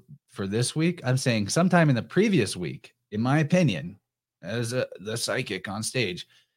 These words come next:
one, so, one or more of these things I just went through, in, in a sense, these are all mental dysfunctions and warped perspectives. Something in, in your life has come up,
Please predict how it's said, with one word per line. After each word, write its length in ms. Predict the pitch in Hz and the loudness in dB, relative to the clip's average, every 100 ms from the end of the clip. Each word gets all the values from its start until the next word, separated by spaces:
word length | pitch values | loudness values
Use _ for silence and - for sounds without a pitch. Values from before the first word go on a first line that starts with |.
| _ _ | _ _
one, 300 | 110 127 139 - | -2 2 2 0
so, 200 | - 143 | -4 -2
one 440 | 107 127 202 220 - | 0 4 6 4 2
or 180 | 135 131 | 2 4
more 360 | 131 135 120 | 4 4 4
of 220 | 107 110 98 | 0 -4 -4
these 220 | 117 110 | -4 -4
things 280 | 127 117 107 | -2 0 0
I 80 | |
just 260 | 95 104 - | -2 -6 -6
went 200 | 113 - | -8 -6
through, 320 | 101 90 95 - _ | -8 -6 -8 -12 _
in, 220 | 107 113 - | -4 -4 -2
in 140 | 117 | -4
a 60 | 117 | -2
sense, 440 | - 143 104 98 - _ _ _ _ _ | 2 2 2 -2 -10 _ _ _ _ _
these 200 | 120 120 | -4 -2
are 60 | 120 | 0
all 100 | 117 | 2
mental 340 | 113 123 123 | 2 2 0
dysfunctions 720 | 104 98 - 117 107 90 92 - _ _ _ _ _ 117 | -2 -2 -2 -2 -2 -4 -6 -10 _ _ _ _ _ -6
and 140 | 107 | -2
warped 280 | 113 120 - | 0 -2 -4
perspectives. 640 | 107 - 110 - 87 - - _ _ | -6 0 0 -2 -8 -10 -14 _ _
Something 500 | - 196 - 143 110 | 2 2 4 0 2
in, 240 | 113 113 | 0 0
in 120 | - 135 | 2 4
your 180 | 139 | 6
life 320 | 135 127 110 - | 6 6 6 2
has 460 | 117 104 95 - _ _ _ _ _ _ _ _ - | 2 4 0 -6 _ _ _ _ _ _ _ _ 2
come 200 | 143 131 | 6 6
up, 300 | 95 85 | 4 -4